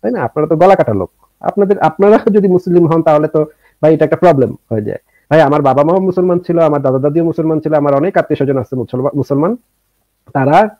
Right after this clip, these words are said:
আপনাদের মতো গলা কাটাকাটি করা লোক না। আপনাদেরকে আম-, আমরা যারা বলি, আমরা বলি আপনারা হচ্ছেন মুমিন, মানে হচ্ছে নবী মোহাম্মদের খাস উম্মত। নবী মোহাম্মদ যেরকম জঙ্গি ছিল, জঙ্গি নেতা ছিল, সেটা আপনাদের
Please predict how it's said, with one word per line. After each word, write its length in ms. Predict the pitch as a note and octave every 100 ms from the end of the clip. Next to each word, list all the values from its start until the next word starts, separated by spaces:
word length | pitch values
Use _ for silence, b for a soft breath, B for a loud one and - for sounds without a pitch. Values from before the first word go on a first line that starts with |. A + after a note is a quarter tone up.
| _
আপনাদের 340 | - C3+ D#3+ D#3
মতো 200 | D#3+ F#3
গলা 220 | C#3+ D3+
কাটাকাটি 400 | D3 C#3+ C#3 C#3
করা 140 | C3+
লোক 220 | C3+ G#3 G2+
না। 80 | - _ _ _ _ -
আপনাদেরকে 720 | A#2+ D#3 D#3+ F3+ - G#3 A#3
আম-, 320 | C3 C#3+ C#3
আমরা 240 | - B2+ C#3+
যারা 220 | C#3+ C#3+
বলি, 360 | C#3 D#3 C4 C#4
আমরা 200 | B2 B2+
বলি 160 | C#3+
আপনারা 220 | D#3 C3
হচ্ছেন 200 | C3 -
মুমিন, 360 | D#3 A3+ F3 G#2 -
মানে 180 | B2+ C3+
হচ্ছে 200 | D#3 D#3
নবী 320 | E3+ D3 D#3+
মোহাম্মদের 440 | F3+ E3 F3+ F3+ G3+
খাস 260 | - E3+ E3+ -
উম্মত। 280 | D#3+ D3 G2 - _ _ _
নবী 180 | C3 D#3+
মোহাম্মদ 320 | E3 E3 F3+
যেরকম 340 | E3 D#3+ E3 C3+
জঙ্গি 280 | E3 F3 F#3+
ছিল, 320 | D3+ C3+ A3
জঙ্গি 320 | D#3+ D3 D3
নেতা 180 | D3 B2+ -
ছিল, 140 | D#3 C4
সেটা 140 | G#3
আপনাদের 280 | - E3+ E3